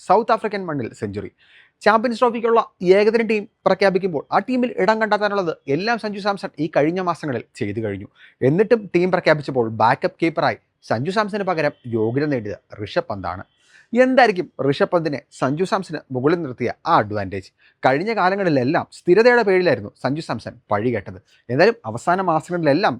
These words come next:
കളിച്ച എല്ലാ മത്സരങ്ങളിലും മികവോടെ സ്ഥിരതയോടെ കളിച്ച സഞ്ജു സാംസന്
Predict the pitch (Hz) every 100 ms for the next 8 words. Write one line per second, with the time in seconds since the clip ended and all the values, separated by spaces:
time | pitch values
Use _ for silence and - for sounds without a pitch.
0 | - 185 208 175 190 214 185 - 175 160
1 | 123 113 113 120 160 185 139 120 - 214
2 | 220 214 190 165 147 - - 131 123 156
3 | 147 127 113